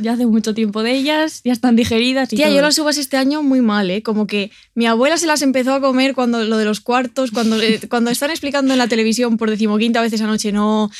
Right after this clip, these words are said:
Speaker 2: todavía no,
Speaker 1: Mm.
Speaker 2: no sé qué". Mi abuela ya por la tercera uva, yo, bueno. Y luego yo es que voy tan lenta siempre.
Speaker 1: Yo es el primer año que cogí unas uvas microscópicas, o sea, cada uva era así, para los amigos del YouTube.
Speaker 2: Una pasa.
Speaker 1: <laughs> Y entonces acabé en la ocho.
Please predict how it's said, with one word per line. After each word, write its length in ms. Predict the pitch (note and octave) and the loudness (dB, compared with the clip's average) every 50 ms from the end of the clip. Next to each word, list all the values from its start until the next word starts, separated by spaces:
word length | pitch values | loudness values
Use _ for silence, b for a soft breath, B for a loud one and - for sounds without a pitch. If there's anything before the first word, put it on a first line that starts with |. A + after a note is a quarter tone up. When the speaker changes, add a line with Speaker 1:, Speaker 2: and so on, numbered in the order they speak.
| B B B | B B B
Speaker 2:
todavía 360 | - A3 G#3+ G#3 A3 A3 A3 | 0 0 2 2 2 2 4
no, 300 | A3 G#3+ G#3+ G#3+ G#3+ G#3+ | 4 4 4 4 2 2
Speaker 1:
Mm. 40 | G#3+ | 2
Speaker 2:
no 60 | G#3+ | 0
sé 120 | G#3 A3+ | 0 0
qué". 80 | G#3+ A3+ | 0 2
Mi 80 | A3+ A3+ | 2 2
abuela 240 | A#3 C4+ D#4 E4+ | 4 4 4 2
ya 180 | E4+ F4 F#4 F#4 | 4 4 2 2
por 100 | F4+ E4 | 2 0
la 100 | D4 B3 | -2 0
tercera 360 | A3+ A#3+ A3+ A3 B3+ A#3 A3 | 0 0 0 0 2 2 2
uva, 240 | G#3+ G#3 G3 F#3+ F#3 | 2 2 0 0 -2
yo, 380 | F#3 F3+ F#3+ F#3 F3+ - - - | -2 -2 -2 -2 -4 -4 -6 -8
bueno. 320 | - F#3+ F#3 E3+ D#3+ E3+ - B B B B B B | -8 -6 -6 -6 -8 -12 -18 B B B B B B
Y 80 | - | -4
luego 220 | G#3+ A3+ A#3+ B3 C4+ | -2 0 0 2 2
yo 120 | C4 C4+ | 2 2
es 80 | C4 B3+ | 0 0
que 100 | - A#3 | 0 0
voy 100 | A3 A3+ | 0 0
tan 180 | A3+ A#3+ A#3 A#3 | 0 0 0 0
lenta 220 | A#3 A#3 A3 A3+ | 0 0 0 -2
siempre. 540 | A3 - A#3 A#3 A#3 A3+ A3+ B3+ C#4 D4 - | -4 -4 -2 -2 -2 0 -2 -2 -4 -4 -4
Speaker 1:
Yo 100 | - A3 A3+ | -2 -2 0
es 40 | A3+ | 0
el 80 | A3+ | 0
primer 240 | G#3 A3+ A3 G#3+ G#3 | 0 0 0 2 2
año 220 | A3 A#3 B3 A#3+ | 2 2 0 0
que 80 | A3 G#3 | -2 -2
cogí 260 | - G3 - - A3+ | -6 -6 -4 -2 0
unas 240 | G#3+ G#3 G#3 G3+ - | 0 0 0 0 0
uvas 300 | A3+ G#3 F3+ F3 - - | -2 -2 -2 -4 -6 -4
microscópicas, 1000 | - G#3 A3 G#3+ - - G#3+ G3+ - - A#3 G#3+ G#3+ C4+ A#3 - C#4+ D4+ D4+ - A#3+ | 0 2 2 2 2 2 0 0 0 0 -2 0 0 0 2 2 2 0 0 -2 -2
o 60 | B3+ | 0
sea, 120 | B3 A3+ A3 | 0 0 2
cada 280 | A3 A#3+ A3 G#3+ A3 | 0 0 0 2 0
uva 200 | A#3+ A#3+ B3 B3 | 0 0 0 0
era 260 | B3 A#3+ A3 G#3 - - - | 0 0 -2 -2 -4 -6 -8
así, 280 | - G3+ G3 - B3+ D4 | -8 -8 -6 -6 -6 -6
para 140 | - A3+ A3 | -2 -4 -2
los 80 | F#3+ | -2
amigos 320 | G#3 G3+ G3+ A#3 A#3 A#3 A3 | -2 -2 -2 -2 -2 0 0
del 120 | A#3 A3+ | -2 0
YouTube. 400 | A3 G#3+ G3+ G#3 A#3+ B3+ C4+ D4+ - | 0 -2 -2 -4 -4 -6 -6 -6 -4
Speaker 2:
Una 240 | - A#3+ A#3+ A#3+ B3+ | -2 0 2 0 0
pasa. 340 | - - F3+ F#3 - - - | 0 0 -2 -2 -2 -2 -2
Speaker 1:
<laughs> 280 | A3 G#3+ G3+ B3 C4+ | -4 -4 -2 -2 0
Y 60 | - C4+ | 2 2
entonces 240 | C4 C4 D4 D4+ D4 | 2 4 4 4 4
acabé 240 | C4 C#4 C4+ C#4 D4+ | 4 4 4 4 4
en 80 | E4 | 6
la 120 | D#4 B3 B3 | 6 6 6
ocho. 440 | C#4 D4 C4+ - - G3+ F#3+ F#3+ | 4 4 2 0 -2 -2 -2 -4